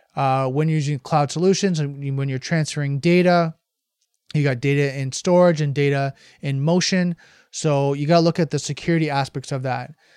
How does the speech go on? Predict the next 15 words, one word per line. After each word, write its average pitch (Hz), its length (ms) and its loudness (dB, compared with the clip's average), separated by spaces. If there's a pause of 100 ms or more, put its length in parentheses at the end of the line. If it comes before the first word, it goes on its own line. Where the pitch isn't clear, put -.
(240)
Next, 180 400 0
uh, 156 300 2
they 143 120 0
talk 151 280 0
about 147 160 0
is 131 100 -4
ransom 151 460 0
attacks. 127 520 -6 (920)
The 156 140 2
average 165 300 4
ransom 165 360 0
attack 151 500 -2
cost 156 460 0
is 131 80 -6
around 139 320 -4